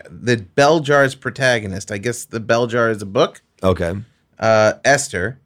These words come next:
Speaker 1: The bell jar's protagonist is Esther, right? She's a career woman.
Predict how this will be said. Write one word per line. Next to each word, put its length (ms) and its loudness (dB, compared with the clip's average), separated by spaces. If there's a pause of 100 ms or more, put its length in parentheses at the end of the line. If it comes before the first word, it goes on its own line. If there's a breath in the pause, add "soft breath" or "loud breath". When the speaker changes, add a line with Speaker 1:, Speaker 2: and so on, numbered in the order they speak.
(460)
Speaker 1:
The 80 -10
bell 240 4
jar's 280 2
protagonist 960 -4
is 200 -4
Esther, 540 -2
right? 300 -2 (260)
She's 240 -6
a 80 -4
career 440 2
woman. 440 -4